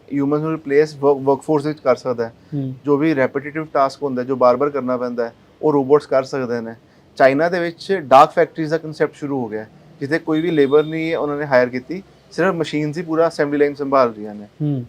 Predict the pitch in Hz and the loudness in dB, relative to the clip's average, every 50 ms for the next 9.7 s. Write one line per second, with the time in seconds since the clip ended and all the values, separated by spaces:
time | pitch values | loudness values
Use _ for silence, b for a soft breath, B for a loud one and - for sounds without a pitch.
0 | - - _ _ _ _ - - - - 139 147 160 185 190 185 190 185 190 170 | -14 -20 _ _ _ _ -10 -6 -2 2 2 2 2 0 -2 -4 -4 -2 -4 -4
1 | 165 160 180 180 - 175 135 156 - 175 170 156 143 131 131 117 127 135 127 113 | -4 -4 -6 -6 -6 -4 -6 -6 -6 -8 -12 -10 -8 -8 -4 -2 0 0 0 -2
2 | 107 117 113 107 104 104 101 _ _ _ _ _ _ _ _ _ _ - 151 151 | -4 -8 -12 -14 -14 -16 -20 _ _ _ _ _ _ _ _ _ _ 0 0 0
3 | 165 185 185 - - - _ _ _ _ - 143 143 143 139 147 170 175 151 139 | 0 -2 -4 -6 -10 -14 _ _ _ _ 0 2 2 2 2 2 0 0 0 0
4 | 135 151 151 156 180 - - _ _ _ _ _ _ _ _ _ - - - - | 0 0 0 -2 -4 -6 -14 _ _ _ _ _ _ _ _ _ -6 -6 -2 0
5 | 160 165 165 170 180 190 185 - - - 139 143 147 160 160 - 151 156 151 151 | 0 0 0 0 -4 -6 -8 -10 -10 -10 -4 0 0 0 0 0 -2 -2 -2 0
6 | 156 156 143 - 170 175 160 151 160 165 147 147 156 156 156 156 143 139 127 143 | 0 0 -2 -2 -4 -6 -6 -6 -6 -4 0 0 0 0 0 0 0 0 0 0
7 | 151 143 135 127 131 131 127 131 127 131 151 180 180 _ _ _ _ _ - - | -2 -2 -2 -2 -2 -2 -2 0 0 0 0 -2 -6 _ _ _ _ _ -12 -4
8 | - 151 151 151 160 160 151 135 156 170 165 - 175 160 156 - 180 156 151 151 | 0 0 2 2 0 -2 0 0 0 0 2 2 2 2 2 0 -8 -8 -8 -8
9 | - - 156 143 147 135 123 120 117 127 131 131 147 180 | -6 -6 -4 -2 -2 -2 -2 -2 -2 -4 -4 -4 -6 -8